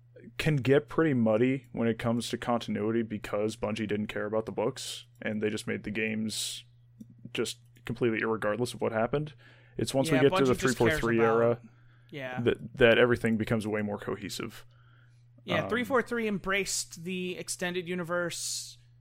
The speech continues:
Speaker 2: sometimes
Speaker 1: Far.
Speaker 2: too much.
Speaker 1: Sometimes too much.
Speaker 2: Um,
Speaker 1: Yeah.
Speaker 2: but I appreciate what they're doing with it. And then Bungie was just like, "The only universe that matters is what's in the games."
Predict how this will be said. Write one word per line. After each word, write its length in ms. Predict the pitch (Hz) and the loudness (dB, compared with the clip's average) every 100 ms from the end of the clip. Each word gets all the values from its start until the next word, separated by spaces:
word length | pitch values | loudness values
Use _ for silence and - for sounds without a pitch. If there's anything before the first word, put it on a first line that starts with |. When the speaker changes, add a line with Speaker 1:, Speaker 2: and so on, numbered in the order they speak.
| - | -12
Speaker 2:
sometimes 640 | - 180 185 175 180 170 | -4 -2 0 0 0 -2
Speaker 1:
Far. 40 | - | -4
Speaker 2:
too 120 | 190 | -2
much. 500 | 160 196 - - - - - | 0 -2 -2 -4 -6 -12 -6
Speaker 1:
Sometimes 360 | - - - | -4 -2 -6
too 100 | - | -8
much. 80 | 113 | -4
Speaker 2:
Um, 560 | 151 151 151 143 139 139 - | 0 2 2 2 -2 -6 -12
Speaker 1:
Yeah. 120 | - | 0
Speaker 2:
but 300 | 175 160 156 - | 4 6 4 2
I 120 | 165 | 2
appreciate 560 | 160 - 185 170 190 165 | 2 2 -2 0 0 0
what 100 | 165 | -2
they're 80 | 160 | -4
doing 300 | 151 175 185 | -2 0 0
with 160 | 185 185 | 0 2
it. 220 | 196 185 | 0 0
And 160 | 175 165 | -2 0
then 200 | 160 147 | -2 -2
Bungie 540 | 160 170 160 180 160 | 0 0 0 0 0
was 200 | 147 151 | -2 -6
just 300 | - 160 - | -4 -4 -2
like, 240 | 156 143 131 | -2 -2 -2
"The 100 | 151 | -2
only 280 | 185 208 208 | 0 0 0
universe 420 | 202 196 196 180 | -2 -2 -2 -4
that 120 | 190 | -6
matters 420 | 180 185 185 185 156 | -2 -2 0 -2 -4
is 100 | 135 | -4
what's 200 | 165 160 | -4 -4
in 100 | 165 | -8
the 60 | |
games." 460 | 143 127 117 120 - | -8 -10 -10 -12 -14